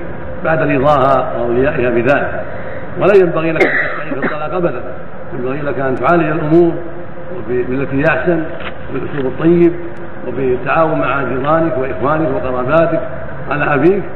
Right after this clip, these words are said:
حتى يهديه الله. وخذها قاعدة: إذا كان أبوك انتقدها بها في الدين وسألت عنها وعرفت أنها غير دينة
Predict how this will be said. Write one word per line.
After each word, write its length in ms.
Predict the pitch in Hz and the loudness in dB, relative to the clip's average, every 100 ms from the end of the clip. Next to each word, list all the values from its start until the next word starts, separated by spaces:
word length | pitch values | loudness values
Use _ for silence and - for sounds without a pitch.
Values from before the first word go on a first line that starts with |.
| - - - | -8 -10 -8
حتى 260 | 147 135 135 | -6 -2 0
يهديه 240 | 127 135 | 0 0
الله. 440 | 117 127 135 135 135 - - - - - | 2 2 4 2 0 -2 -6 -6 -6 -2
وخذها 300 | 123 175 170 | 2 4 4
قاعدة: 420 | 175 196 175 139 123 | 4 4 4 2 0
إذا 160 | 123 135 | -2 -2
كان 160 | 180 165 | 0 0
أبوك 340 | 156 160 180 | 0 2 2
انتقدها 520 | 139 - 165 143 143 143 | 2 0 0 0 0 0
بها 120 | 147 | 0
في 120 | 131 | 0
الدين 340 | 123 156 151 110 - - - - | 0 2 2 0 -6 -8 -8 -8
وسألت 360 | - 123 156 - | -4 -2 0 2
عنها 380 | 131 170 151 135 | 4 4 4 2
وعرفت 300 | 127 160 165 | 0 0 0
أنها 260 | 151 135 135 | -2 0 4
غير 160 | 180 165 | 4 4
دينة 380 | 165 156 156 | 2 2 0